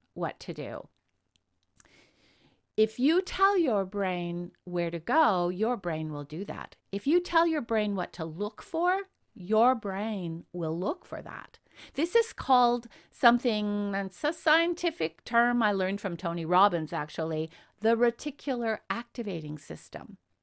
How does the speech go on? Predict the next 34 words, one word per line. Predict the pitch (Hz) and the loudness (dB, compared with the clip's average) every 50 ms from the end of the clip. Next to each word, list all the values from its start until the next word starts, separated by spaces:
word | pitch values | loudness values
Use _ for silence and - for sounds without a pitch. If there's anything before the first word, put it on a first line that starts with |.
| _ _ _ _ _ _ _ _ _ _ _ - | _ _ _ _ _ _ _ _ _ _ _ 6
I | 196 214 247 285 | 8 8 8 8
don't | 330 330 339 | 6 4 4
understand | 311 285 247 247 226 - - 202 175 175 180 175 | 4 4 2 0 -2 -4 -2 -2 -2 -2 0 0
all | 175 160 160 | 0 -2 -2
the | 160 160 | -2 -6
ins | - - 175 175 175 175 | -8 -6 -6 -8 -8 -6
and | 175 165 165 | -8 -8 -6
outs | 156 160 170 175 - - | -6 -6 -8 -8 -10 -8
of | 202 | -6
it. | 214 220 220 - _ - | -4 -4 -6 -4 _ 2
All | 214 226 247 262 262 247 | 4 4 4 4 2 2
I | 208 196 185 | 0 0 -2
know | 175 180 180 190 196 190 185 185 185 180 - - - | -2 -2 0 0 0 0 0 0 0 -2 -4 -4 -6
is | 180 175 180 - _ | -6 -6 -8 -8 _
that | 180 180 180 180 175 175 175 - _ _ _ _ _ _ _ _ _ | -2 0 2 2 2 2 0 -2 _ _ _ _ _ _ _ _ _
this | - 170 208 240 240 - | -4 0 0 2 2 0
is | 330 320 285 | -2 -2 -2
a | 302 | -2
s-, | 294 285 - - - - | -4 -4 -6 -8 -4 -2
a | 202 202 190 | 0 0 0
science. | - - - - - 233 208 220 247 247 220 170 143 156 - - - | -2 -6 -6 -6 -4 -4 -2 -2 -2 -2 -2 -2 -4 -6 -10 -10 -6
This | - 262 320 - - | -4 -4 -2 -2 -2
is | 349 349 359 - | -4 -4 -2 -2
something, | - 220 220 233 - - 240 214 208 196 | -2 0 0 0 -2 -2 -2 -2 -2 -2
the | 202 | -2
way | 190 190 214 214 240 254 | -2 0 0 2 2 2
our | 247 220 196 170 | 4 2 2 0
bodies | 160 - - 175 175 185 196 208 214 208 202 196 - | 0 -2 -2 0 0 2 0 0 0 -2 -2 -2 -2
are | 175 165 | -4 -4
made, | 170 180 180 180 165 165 | -2 -2 -2 -2 -2 -2
the | 196 196 | -2 -2
way | 202 220 233 254 | 0 2 2 2
our | 247 240 226 | 2 0 0
brains | 196 - 180 185 185 190 196 196 202 202 190 185 - - | -2 -6 -6 -4 -4 -2 -2 -2 -2 -2 -4 -4 -8 -12